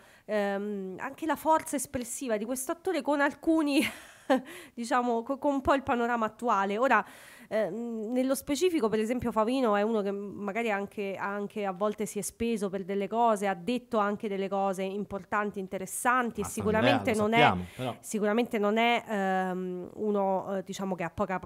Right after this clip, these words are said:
Speaker 1: forza espressiva, idem per Mastandrea. Eh, però ecco, eh, diciamo che il confronto, eh, forse anche con il rigore di Volonté è un po' stridente. Eh, io devo dire che,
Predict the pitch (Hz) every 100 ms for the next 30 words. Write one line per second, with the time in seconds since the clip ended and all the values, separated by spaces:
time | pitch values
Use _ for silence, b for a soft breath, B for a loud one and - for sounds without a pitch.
0 | - 202 180 190 170 - 175 - 190 165
1 | 160 233 202 185 175 170 175 170 - 175
2 | 165 156 160 B B B 214 196 185 185
3 | 185 403 277 262 233 214 208 - 226 -
4 | 240 359 339 220 202 247 240 359 403 392
5 | 269 208 202 - 220 208 196 190 - 359
6 | - 220 262 262 226 226 226 220 254 240
7 | 226 220 233 208 277 247 180 180 170 165
8 | B B B 196 208 220 220 226 320 370
9 | 214 185 185 185 202 - 202 180 170 160
10 | 170 - 180 170 B B 202 185 190 196
11 | 269 427 285 220 220 214 247 330 226 208
12 | 180